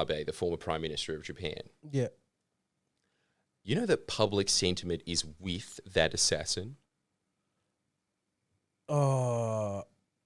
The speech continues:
Speaker 2: I'm not surprised.
Speaker 1: You're not surprised?
Speaker 2: I mean, I am surprised. Don't get me wrong. However, don't you think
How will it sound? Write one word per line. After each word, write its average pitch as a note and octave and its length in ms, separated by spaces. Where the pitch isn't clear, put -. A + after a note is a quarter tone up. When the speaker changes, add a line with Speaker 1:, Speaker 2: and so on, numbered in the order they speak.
Speaker 2:
I'm A3 140
not F4+ 200
surprised. B2+ 920
Speaker 1:
You're B2 300
not D3+ 160
surprised? C3 540
Speaker 2:
I A#3 40
mean, D4 180
I B3 140
am C4+ 180
surprised. F3 400
Don't F#3 120
get G3 140
me F3+ 100
wrong. C3+ 340
However, D3 800
don't E4+ 360
you D#4 120
think A#3 560